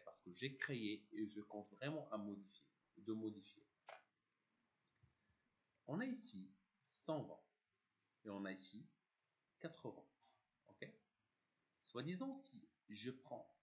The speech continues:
la valeur qui est cent vingt, je vais la diviser sur un certain nombre selon le besoin, soi-disant dix. Lorsqu'on dit cent vingt divisé par dix, ça nous donne bien sûr douze, de là à là.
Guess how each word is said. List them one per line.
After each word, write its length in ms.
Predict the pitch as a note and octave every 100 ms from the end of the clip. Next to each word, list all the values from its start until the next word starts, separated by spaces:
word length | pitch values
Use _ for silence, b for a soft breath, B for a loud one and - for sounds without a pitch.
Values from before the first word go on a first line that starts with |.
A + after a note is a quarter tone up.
| G2+
la 160 | G2+
valeur 360 | G#2 G2 F2+ -
qui 160 | - E2
est 40 |
cent 240 | - G2+
vingt, 200 | G#2+ - - _ _ _ _ _ _
je 160 | F#2+ A2
vais 160 | D3 F3
la 140 | C3+
diviser 600 | G#2 C3+ C3+ G#2+ E2 D#2+ - _ _ -
sur 240 | - G#2
un 80 | A2
certain 380 | D3 C#3 B2+ G#2+
nombre 360 | F2 F#2 A#2+
selon 420 | - C#3+ C#3+ E3+
le 120 | D#3+ C#3+
besoin, 360 | C3+ G#2+ E2 -
soi-disant 640 | - G2+ G#2+ A2 C3 - - _ _ - F#2+
dix. 460 | A2 A#2+ - - - _ _ _ _ _ _ _ _ _ _ _ _ _ _ _
Lorsqu'on 360 | - G#2 - A2
dit 260 | A2 G#2 -
cent 300 | - A2 G#2+
vingt 260 | G2+ F#2 F2+
divisé 440 | F2+ F2 E2+ E2+ E2 -
par 180 | E2+ -
dix, 320 | E3 G#3+ - -
ça 200 | - - F2+
nous 120 | E2
donne 200 | G#2+ C#3
bien 180 | D#2 D#2+
sûr 240 | - C3 C3+ _ -
douze, 460 | G2+ B2 F#2 - - _ E2
de 80 |
là 160 | F2 A2+
à 80 | A2+
là. 200 | -